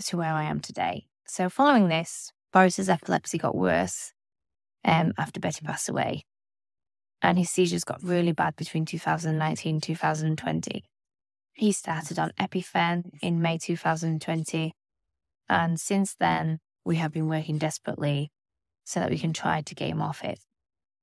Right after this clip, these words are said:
So it's this aspect of the journey,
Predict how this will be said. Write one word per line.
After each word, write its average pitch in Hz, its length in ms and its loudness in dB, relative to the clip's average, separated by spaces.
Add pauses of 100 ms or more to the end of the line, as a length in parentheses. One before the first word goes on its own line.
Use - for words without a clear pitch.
(260)
So 190 400 4
it's - 200 -8
this 254 240 0
aspect - 540 0
of 185 100 -12
the 175 80 -4
journey, 160 720 -2